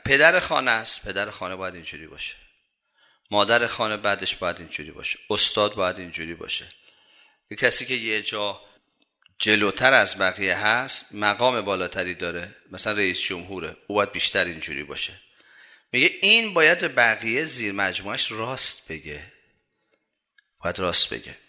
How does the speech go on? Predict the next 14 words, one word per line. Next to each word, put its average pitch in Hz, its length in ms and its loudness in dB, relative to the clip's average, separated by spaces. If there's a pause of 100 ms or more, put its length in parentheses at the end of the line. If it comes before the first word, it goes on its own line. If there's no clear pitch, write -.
(540)
زیر 87 260 -4
مجموعه‌شو 87 800 -6
بفرسته، 117 560 -4
بگه، 104 220 -6
بگه - 220 -10
چه - 120 -2
سمت 98 280 -4
آخرت، 73 520 -10 (180)
سرشونو 131 460 0
کلا 117 240 0
نذاره 101 560 -2 (500)
مشغول 95 440 0 (460)
دنیاشون 92 540 0
کنه، 87 420 -4